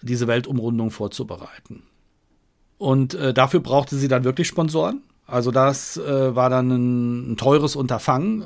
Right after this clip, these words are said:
Ähm, sie hat diese Sponsoren gefunden außerhalb von Stinnes. Also das ist schon auch außergewöhnlich, dass, äh, es ihr gelungen ist, also Aral und Bosch, äh, damals als große Sponsoren zu gewinnen, ja.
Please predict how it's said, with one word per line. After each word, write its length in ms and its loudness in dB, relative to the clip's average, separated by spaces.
Ähm, 460 -2
sie 160 0
hat 140 0
diese 180 0
Sponsoren 640 2
gefunden 840 0
außerhalb 560 0
von 140 -10
Stinnes. 440 -14
Also 160 -4
das 300 0
ist 100 -8
schon 300 0
auch 360 -4
außergewöhnlich, 840 -2
dass, 340 -4
äh, 200 -10
es 180 -6
ihr 200 2
gelungen 500 2
ist, 320 -4
also 360 -4
Aral 800 0
und 300 -2
Bosch, 640 -2
äh, 340 -4
damals 480 -4
als 240 -6
große 340 0
Sponsoren 600 -4
zu 140 -12
gewinnen, 520 -16
ja. 200 -14